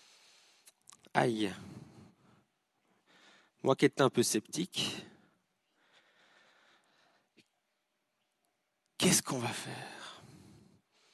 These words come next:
Bon, allez, appréciation de la pièce, quatrième point.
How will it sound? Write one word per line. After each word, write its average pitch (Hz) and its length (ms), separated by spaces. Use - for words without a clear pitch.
Bon, 135 180
allez, 127 300
appréciation 165 600
de 139 60
la 135 100
pièce, 156 260
quatrième 131 460
point. 147 320